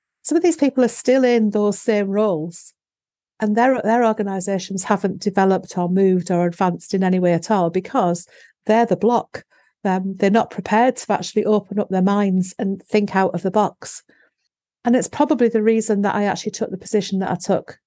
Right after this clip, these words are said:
with, with Eden Menkat when I did, because I got the opportunity to think, "Well, it's really small. Maybe I can make a real difference." The Eden Valley's, it's massive, you know, it's a huge rural, diverse area.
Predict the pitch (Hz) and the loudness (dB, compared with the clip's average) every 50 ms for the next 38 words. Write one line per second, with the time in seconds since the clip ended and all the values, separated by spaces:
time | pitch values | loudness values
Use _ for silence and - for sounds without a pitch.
0 | _ - 196 185 185 202 208 196 190 185 185 185 185 185 190 196 196 - 185 - | _ -4 -4 -2 -2 0 0 2 2 2 2 0 0 -2 -2 -4 -4 -6 -6 -6
1 | - 190 180 175 175 170 202 196 180 170 170 - - _ _ _ _ _ _ _ | -4 -2 -2 -2 0 0 0 0 0 -2 -4 -8 -16 _ _ _ _ _ _ _
2 | _ _ _ _ - 220 - 220 - 220 220 220 - - 226 226 214 208 190 - | _ _ _ _ -6 -4 -2 -2 -2 0 0 0 2 2 2 2 2 0 -2 -2
3 | - 220 220 214 - - - - 208 - - 202 196 190 190 185 - _ _ _ | 0 0 0 0 -2 -6 -4 -4 -4 -2 -2 0 0 0 0 -4 -8 _ _ _
4 | _ - - - 262 277 277 226 - - - 226 240 233 190 175 151 - 196 202 | _ -4 0 0 2 2 2 0 0 2 2 2 2 2 0 0 -2 -2 -4 -2
5 | 202 226 220 214 208 - - 208 196 196 208 202 185 165 - - - 220 202 196 | 0 0 0 0 -2 -4 -6 -6 -4 -2 0 0 0 -2 -4 -6 -6 -4 -2 0
6 | 202 196 196 190 214 196 - - - 175 180 - - - - - - _ _ _ | 0 0 0 -2 -2 -4 -4 -2 -4 -4 -4 -4 -6 -8 -8 -8 -10 _ _ _
7 | _ _ _ _ _ _ _ - 233 226 277 277 285 262 220 247 247 254 226 202 | _ _ _ _ _ _ _ 0 2 4 4 4 2 2 2 2 2 4 2 2
8 | 185 - - - _ _ _ _ _ - - - - _ _ _ _ - - - | 0 -2 -8 -12 _ _ _ _ _ -16 -16 -16 -16 _ _ _ _ -8 -4 -4
9 | - 214 - 214 202 214 - - - - 175 226 - 247 208 202 220 240 180 151 | -4 -2 0 0 0 0 -2 -4 -2 0 0 2 2 0 2 2 2 2 0 -2
10 | - - - 269 269 247 196 - 196 190 214 233 240 220 202 190 180 185 180 202 | -4 -2 0 2 2 2 0 0 0 0 2 2 2 0 0 0 0 -2 -2 -2
11 | 202 196 196 190 202 196 190 185 180 - 208 208 214 208 196 175 165 170 185 | -2 -2 -2 -2 -2 -2 -2 -2 -2 0 0 0 2 0 0 -2 -2 -2 -4